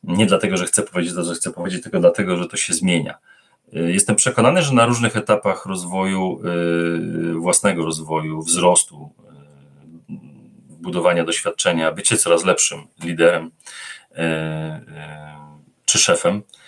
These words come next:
em, warto mieć różne przygody, to znaczy warto mieć mały zespół, warto mieć duży zespół, warto pracować solo.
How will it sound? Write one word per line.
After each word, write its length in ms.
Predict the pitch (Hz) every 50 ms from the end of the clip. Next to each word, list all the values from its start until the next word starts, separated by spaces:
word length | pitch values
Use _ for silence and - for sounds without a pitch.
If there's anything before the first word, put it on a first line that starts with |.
| - - _ _ _
em, 600 | - - 76 76 76 76 76 78 78 - - - - _ _ _ _ _ _ -
warto 520 | - - - 87 104 107 110 110 - 120
mieć 160 | 110 104 104
różne 520 | 107 107 110 113 107 104 101 95 95 95 82
przygody, 560 | - - - 98 92 98 98 80 71 73 85
to 120 | - 85
znaczy 260 | 85 87 85 - - 85
warto 340 | 87 104 104 - - 95
mieć 280 | 90 85 80 76 - -
mały 260 | 90 107 120 127 127
zespół, 400 | 113 117 117 104 - - - 104
warto 280 | 90 90 92 85 - 82
mieć 200 | 82 76 71 73
duży 360 | 85 95 127 117 107 104 101
zespół, 420 | 90 95 95 - - - - 85
warto 360 | 85 95 85 82 - - 95 85
pracować 500 | - - 90 85 - 87 85 - - -
solo. 420 | - - - 87 73 69 64 -